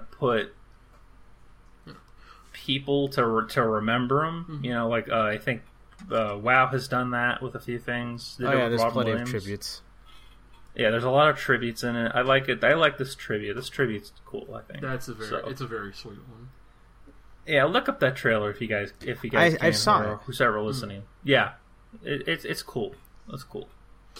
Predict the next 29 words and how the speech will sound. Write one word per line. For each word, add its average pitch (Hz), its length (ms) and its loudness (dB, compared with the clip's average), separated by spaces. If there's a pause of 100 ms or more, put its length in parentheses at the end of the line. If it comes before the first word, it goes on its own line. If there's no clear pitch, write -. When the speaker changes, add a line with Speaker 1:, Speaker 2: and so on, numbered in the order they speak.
(300)
Speaker 2:
Um, 123 300 -10
Speaker 1:
So. - 220 -12
Speaker 2:
oh 151 200 2
yeah, 127 180 -2
about 151 260 4
Cuphead, 131 400 -2
I 135 80 -4
was 127 140 -4
wrong. 117 220 -2
It 120 100 -6
is 127 380 -4 (240)
strictly 147 360 -4
for 135 180 -2
Xbox 127 440 -2
One 123 380 -4
and 120 160 -8
Microsoft 117 580 -6
Windows. 143 640 -12 (600)
Speaker 3:
Oh, 143 180 2
really? 110 300 -2 (200)
Speaker 1:
Oh, 139 100 8
it's 139 140 0
Speaker 2:
Yeah. 117 280 -10 (260)
Speaker 1:
oh, 147 140 6
it's - 80 -4
only 156 220 4
for 123 160 6
Xbox. - 560 2
Speaker 2:
Yeah. 110 140 -8